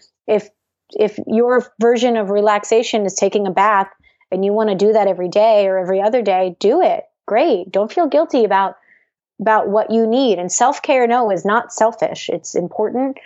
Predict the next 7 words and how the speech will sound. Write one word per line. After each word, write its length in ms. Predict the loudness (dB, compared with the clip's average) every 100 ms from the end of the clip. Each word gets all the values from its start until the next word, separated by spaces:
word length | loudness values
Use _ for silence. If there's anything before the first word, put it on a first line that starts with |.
| -20 _ _
and 280 | -2 0 2
it's 160 | 0 0
helpful. 440 | -2 -2 -4 -4
So 340 | 0 2 2 2
being 260 | 2 2
an 60 | 2
entrepreneur, 720 | 0 -2 -2 -2 0 -2 -6